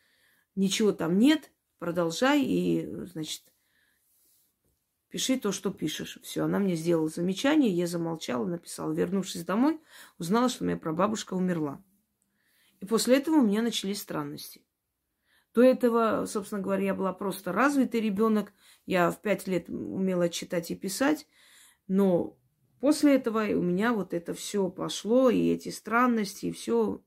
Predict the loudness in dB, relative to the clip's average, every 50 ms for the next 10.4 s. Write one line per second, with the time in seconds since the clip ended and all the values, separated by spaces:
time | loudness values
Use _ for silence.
0 | _ -18 -16 -16 -16 -16 -16 -16 -14 -14 -12 -10 -8 -10 -10 -8 -6 -4 -4 -2
1 | -2 -4 -4 -6 -8 -10 -10 -10 -10 -10 -10 -12 -16 -20 -20 -20 -20 _ _ _
2 | _ _ _ _ -20 -20 -20 -20 -20 -6 -4 -4 -2 -2 -4 -4 -4 -8 -14 _
3 | _ _ _ _ -20 -20 -20 _ _ _ _ _ _ -4 2 2 2 2 2 -2
4 | -4 -4 -6 -8 -10 -10 -12 -16 -18 -20 _ _ _ _ _ _ _ _ _ _
5 | -6 -4 -2 -2 0 -2 -2 -4 -2 -4 -2 -2 -2 -6 -6 -10 -12 -10 -10 -8
6 | -6 -6 -6 -4 -2 0 0 2 2 2 0 0 -2 -4 -8 _ _ _ _ _
7 | _ -4 -2 0 0 0 -2 -4 -4 -4 -8 -12 -10 -10 -8 -6 -4 -4 -4 -2
8 | -2 -2 -4 -4 -8 -14 -18 -20 _ _ _ _ _ _ _ _ -2 4 6 6
9 | 4 4 0 -2 -2 -2 0 0 0 2 2 0 -2 -2 -2 2 4 2 4 4
10 | 2 0 0 0 -2 -2 -2